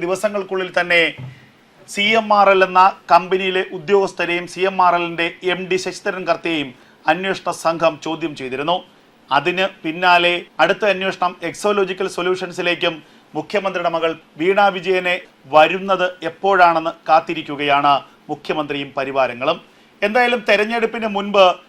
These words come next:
വീണ വിജയനെ നോട്ടീസ് നൽകി ചോദ്യം ചെയ്യാൻ തന്നെയാണ് ഇ ഡിയുടെ നീക്കമെന്ന് അറിയുന്നു. അതിനുവേണ്ടിയുള്ള നിയമപരമായ സംരക്ഷണവും നിയമപരമായ, ആ, പരിശോധനയും ഇ ഡി പൂർത്തിയാക്കി വരികയാണെന്നാണ്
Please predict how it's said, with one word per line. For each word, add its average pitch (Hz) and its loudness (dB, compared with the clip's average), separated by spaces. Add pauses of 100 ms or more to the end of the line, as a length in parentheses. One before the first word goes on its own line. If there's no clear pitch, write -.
(160)
വീണ 190 2 (160)
വിജയനെ 180 -2 (240)
നോട്ടീസ് 185 -6
നൽകി 170 -2 (180)
ചോദ്യം 170 -6 (100)
ചെയ്യാൻ 175 -2
തന്നെയാണ് 156 0 (480)
ഇ 170 0
ഡിയുടെ 165 -2 (180)
നീക്കമെന്ന് 156 -4 (180)
അറിയുന്നു. 139 -4 (380)
അതിനുവേണ്ടിയുള്ള 165 -2 (300)
നിയമപരമായ 165 0 (500)
സംരക്ഷണവും 170 -2
നിയമപരമായ, 170 0 (560)
ആ, 147 4
പരിശോധനയും 160 0 (140)
ഇ 170 -2
ഡി 170 -2
പൂർത്തിയാക്കി 175 -4
വരികയാണെന്നാണ് 151 0